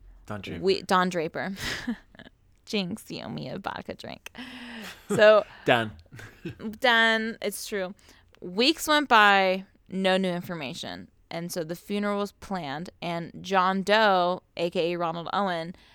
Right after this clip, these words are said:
Speaker 2: um, was set to be buried in the city's Potter's Field on March fourth. The funeral home received a call from an anonymous,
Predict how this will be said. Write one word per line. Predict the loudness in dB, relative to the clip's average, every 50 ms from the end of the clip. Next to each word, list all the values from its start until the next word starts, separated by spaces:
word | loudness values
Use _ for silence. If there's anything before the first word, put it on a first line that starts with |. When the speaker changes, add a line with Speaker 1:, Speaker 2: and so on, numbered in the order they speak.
| _ _ _ _ _ -6
Speaker 2:
um, | -4 -4 -2 0
was | 0 -2 0
set | 0 0 0 0 0
to | -4
be | -6 -4
buried | -2 0 2 2 2 0 -2 -4
in | -6 -8 -8
the | -8
city's | -6 -6 -4 -4 -2 -4 -4 -6 -8
Potter's | -10 -6 0 0 2 2 0 -2 -6 -8
Field | -8 -6 -6 -6 -6
on | -8 -8 -8
March | -6 -6 -6 -8 -8 -10 -16
fourth. | -12 -8 -6 -6 -6 -8 -12 _ _ _ _ _ _ _ _ _ _ _
The | -8 -8 -8
funeral | -8 -8 -8 -4 -2 0 2 2 0 0
home | 0 0 0 0 -2 -2 -4
received | -6 -4 -4 -4 -4 -2
a | -6
call | -8 -4 -2 0 2 2 0
from | 0 -2 -6 -8
an | -6 -6
anonymous, | -6 -4 -2 -2 0 0 0 -2 -2 -2 -4 -4 -6 -6